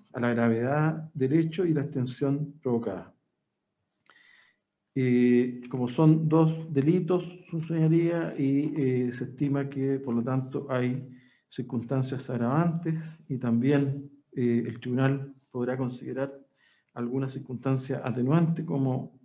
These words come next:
el hecho que el, el señor Mandujano no, no registra condena en su extracto de filiación y antecedentes. Creemos, magistrado, que, eh, la pena a imponer debiera ser una pena que, eh, superara para el delito de incendio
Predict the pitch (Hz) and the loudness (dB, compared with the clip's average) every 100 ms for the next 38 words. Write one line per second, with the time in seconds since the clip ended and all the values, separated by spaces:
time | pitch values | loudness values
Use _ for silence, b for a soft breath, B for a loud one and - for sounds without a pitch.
0 | - 127 120 123 135 - 131 123 123 - | -4 0 2 0 -2 -4 -4 -2 -2 -4
1 | - _ _ _ 120 120 _ 127 113 107 | -8 _ _ _ -12 -12 _ -8 -6 -8
2 | - _ _ - 131 131 131 123 127 143 | -16 _ _ -10 -8 -4 -4 -2 0 4
3 | 135 127 127 131 127 - 151 147 139 139 | 4 4 0 -4 -4 -4 -2 0 2 2
4 | 151 147 147 - 135 - 131 151 151 139 | 2 2 0 -6 -8 -6 -6 -6 -6 -6
5 | 147 131 143 139 143 151 175 185 190 214 | -8 -2 0 0 -2 -8 -4 -4 -4 -12
6 | 208 B B B B B B B _ 151 | -14 B B B B B B B _ 6
7 | 151 147 151 - 156 151 151 143 - - | 6 6 2 0 4 4 4 0 -2 -4
8 | - 127 127 127 127 131 123 123 139 139 | -2 0 2 0 -2 -2 -2 0 0 0
9 | 135 131 139 143 143 - 131 131 135 135 | 0 0 0 0 -4 -6 -2 2 2 0
10 | 131 131 127 127 131 131 131 131 123 127 | -2 -2 -2 0 0 0 -2 -4 -4 -2
11 | 131 131 123 - - 131 135 127 131 139 | -4 -4 -4 -6 -10 -6 -2 0 0 -2
12 | 139 - 120 120 117 127 123 127 - 175 | -4 -6 -4 -4 -4 -2 0 0 0 0
13 | 175 190 | 0 -2